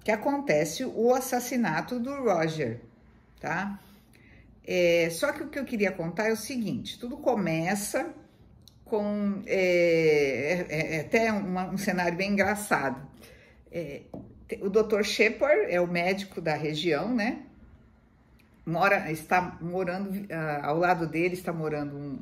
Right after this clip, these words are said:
um, um senhor desconhecido até então pra eles, eles,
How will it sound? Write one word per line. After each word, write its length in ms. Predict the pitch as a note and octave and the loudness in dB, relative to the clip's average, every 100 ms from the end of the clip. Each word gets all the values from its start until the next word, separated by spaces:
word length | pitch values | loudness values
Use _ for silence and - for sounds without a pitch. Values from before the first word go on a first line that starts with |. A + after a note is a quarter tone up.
| - | -8
um, 420 | C3 B2 A#2+ D3+ | -6 -4 -4 -6
um 40 | |
senhor 580 | D#3 - G3+ E3+ C#3 D3 F#3+ - | -6 -2 0 0 0 0 -2 -8
desconhecido 800 | F3+ - F3+ D#3 D#3+ - F3 F3+ | -10 -6 -6 -6 -6 -8 -8 -6
até 160 | D#3+ D3 | -4 -4
então 560 | D#3+ D#3+ C#3+ E3 A3 - - | -6 -4 -4 -4 -8 -12 -6
pra 140 | E3 D3+ | 0 2
eles, 500 | C#3 E3 C#4 - - - - - - | 2 -4 -8 -12 -18 -20 -20 -20 -8
eles, 220 | G3 A3 | -4 -4